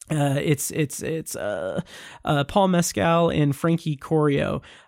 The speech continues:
Uh, they're just, they're, this movie, like, left such a profound impression on me, and then, and I loved it. So that's After Sun. It's num-, my <laughs> number six.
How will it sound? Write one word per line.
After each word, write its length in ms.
Uh, 280
they're 300
just, 420
they're, 600
this 260
movie, 560
like, 320
left 280
such 680
a 260
profound 840
impression 480
on 140
me, 160
and 100
then, 280
and 160
I 40
loved 220
it. 180
So 220
that's 160
After 240
Sun. 320
It's 140
num-, 200
my 120
<laughs> 80
number 140
six. 640